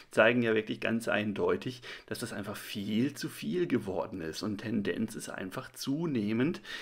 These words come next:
ähm, dass man da einfach ein Auge zudrückt. Es kostet übrigens in diesem Naturschutzgebiet vierhundert Euro, wenn man da beim, äh, Übernachten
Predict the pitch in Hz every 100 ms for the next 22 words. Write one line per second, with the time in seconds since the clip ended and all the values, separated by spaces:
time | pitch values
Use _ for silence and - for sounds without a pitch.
0 | - - 117 117 120 120 120 - - 104
1 | 107 123 113 107 107 113 110 127 131 131
2 | 127 117 101 120 135 - 127 113 - -
3 | - 131 123 127 131 131 127 - 113 131
4 | 123 117 131 123 123 - 110 113 - 113
5 | 110 104 - 120 143 156 160 - - -
6 | 131 135 127 123 120 117 120 117 120 120
7 | 117 113 117 117 117 110 110 - 123 120